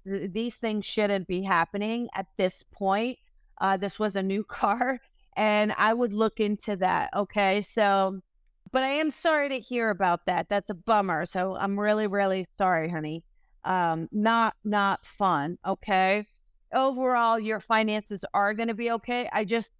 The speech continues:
want you to be say-, saying, like, "What's our next best move?" And getting it fixed and fixed and fixed and fixed may not be the next best move, okay? So let's not work from fear. I want you to really go, "Okay, wait a second.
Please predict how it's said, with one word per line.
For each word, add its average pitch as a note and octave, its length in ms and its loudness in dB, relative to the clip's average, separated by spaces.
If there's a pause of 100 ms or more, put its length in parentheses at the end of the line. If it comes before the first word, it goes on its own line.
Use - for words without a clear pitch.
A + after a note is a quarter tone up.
(260)
want A#3+ 200 2
you A#3 140 0
to A3+ 60 0
be A3+ 180 -2
say-, A3 280 -4
saying, A3 480 -2
like, G#3 260 0
"What's G#3+ 360 0
our G#3+ 160 4
next G#3 380 0
best G3 340 -2
move?" A3 420 0 (460)
And G3+ 460 0 (100)
getting A#3+ 300 0
it A#3 120 -4
fixed A3+ 320 -4
and G3+ 140 -6
fixed G#3+ 300 -6
and F#3+ 100 -8
fixed - 280 -6
and G#3 140 -4
fixed - 280 -4
may G#3+ 200 -2
not A3 240 0
be G#3 180 -6
the F#3 120 -4
next F#3 360 -4
best E3 280 -2
move, F3 340 -6
okay? F#3 600 0 (320)
So G3 720 2
let's A#3 320 0
not B3 200 2
work A#3 220 -2
from A3 220 -2 (120)
fear. A3+ 300 -2
I G3+ 40 0
want G3+ 220 -2
you G3 120 -2
to G3+ 80 -2
really G#3 320 0
go, G3 240 2
"Okay, G#3 220 -2
wait G3 200 0
a G3+ 60 -2
second. F3 360 -4